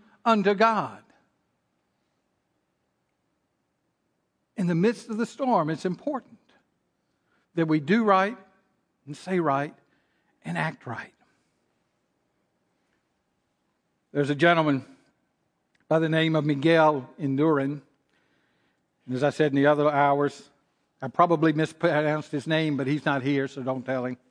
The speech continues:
He is a cyclist, a pro cyclist on the tour. And he was asked a question related to how he seemed to be able to remain calm even when he was far back in the pack and he would just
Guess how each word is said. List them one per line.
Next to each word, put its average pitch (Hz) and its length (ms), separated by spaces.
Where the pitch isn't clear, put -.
He 185 220
is 170 460
a 165 160
cyclist, 175 640
a 147 60
pro 180 340
cyclist 170 720
on 156 140
the 147 80
tour. 156 440
And 214 80
he 262 60
was 247 100
asked 269 260
a 220 60
question 226 540
related 202 400
to 214 100
how 220 240
he 220 120
seemed 226 320
to 190 60
be 214 220
able 202 300
to 240 100
remain 220 520
calm 214 440
even 220 280
when 202 120
he 202 100
was 190 160
far 202 320
back 202 360
in 190 100
the 175 80
pack 208 380
and 208 140
he 214 80
would 196 180
just 190 240